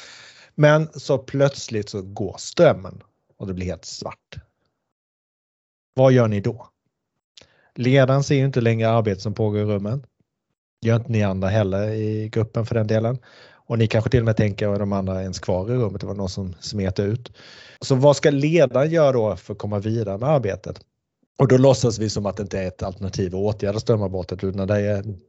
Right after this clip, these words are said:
det är det här som gäller nu och arbetet måste fortsätta. Och ett sätt skulle kunna vara att ledaren frågar alla i rummet vad de gör, en efter en. Och sen försöker ledaren därefter lägga ett pussel i sitt huvud om hur det fortsatta arbetet bäst bör samordnas. Och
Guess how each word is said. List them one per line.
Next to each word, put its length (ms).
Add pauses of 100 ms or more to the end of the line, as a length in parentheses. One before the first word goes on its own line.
(540)
det 100
är 40
det 60
här 140
som 160
gäller 260
nu 160
och 120
arbetet 280
måste 280
fortsätta. 560 (760)
Och 180 (240)
ett 260
sätt 380 (180)
skulle 280
kunna 180
vara 220
att 140 (460)
ledaren 440
frågar 360
alla 140
i 40
rummet 420
vad 100
de 100
gör, 180 (140)
en 200
efter 320
en. 140 (160)
Och 160
sen 220 (320)
försöker 340
ledaren 320
därefter 360
lägga 220
ett 100
pussel 360
i 60
sitt 220
huvud 320
om 240 (460)
hur 240
det 80
fortsatta 420
arbetet 320
bäst 320
bör 80
samordnas. 800
Och 240